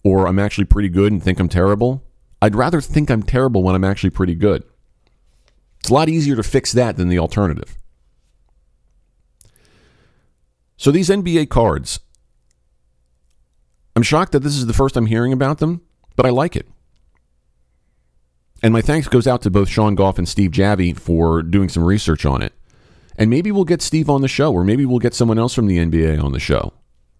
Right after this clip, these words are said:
because I'd love to talk about it more. Again, it sounds weird, it sounds kinda lame,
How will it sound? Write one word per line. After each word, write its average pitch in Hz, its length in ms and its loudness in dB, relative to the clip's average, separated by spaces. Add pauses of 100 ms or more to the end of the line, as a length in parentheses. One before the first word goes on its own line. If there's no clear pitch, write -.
(180)
because 98 240 2
I'd 117 120 0
love 143 160 2
to 143 40 -2
talk - 280 2
about 80 200 0
it - 80 -10
more. - 300 -8 (1600)
Again, 117 220 2
it - 180 -4
sounds 131 400 0
weird, 113 280 2
it 120 80 -6
sounds 120 280 0
kinda 113 180 0
lame, 107 400 0